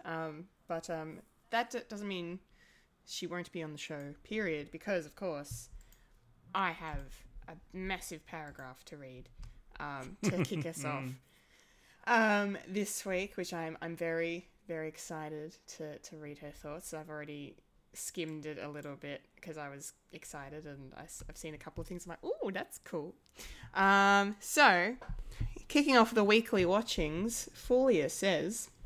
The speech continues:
Speaker 1: "Hello from Canada, <laughs> where the air is fresh and the Aussies are freezing."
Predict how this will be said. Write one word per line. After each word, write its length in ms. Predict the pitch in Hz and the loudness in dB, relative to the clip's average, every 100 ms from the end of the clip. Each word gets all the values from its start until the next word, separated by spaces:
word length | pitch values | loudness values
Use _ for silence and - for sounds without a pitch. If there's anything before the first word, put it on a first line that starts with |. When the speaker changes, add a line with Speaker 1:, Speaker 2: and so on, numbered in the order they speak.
| - - - - - - - - - - | -14 -14 -18 -10 0 0 0 -10 -10 -2
Speaker 1:
"Hello 420 | - 247 269 277 285 | 8 10 12 12 10
from 220 | 285 269 | 8 8
Canada, 680 | - 277 262 240 175 139 233 - 240 - 233 - | 10 10 10 8 6 4 2 2 2 4 2 2
<laughs> 600 | 226 - - - - - | -2 -4 -12 -12 -8 4
where 120 | 196 | 8
the 140 | 180 | 10
air 320 | 202 262 269 262 | 12 12 12 10
is 180 | 254 | 8
fresh 480 | - 220 202 - - - - - | 8 8 8 4 -2 -8 -16 -6
and 160 | 165 | -2
the 120 | 160 - | 0 6
Aussies 460 | 214 196 175 160 - | 6 8 4 4 -2
are 120 | 175 | -2
freezing." 640 | 170 254 285 247 185 131 | 4 6 8 8 4 2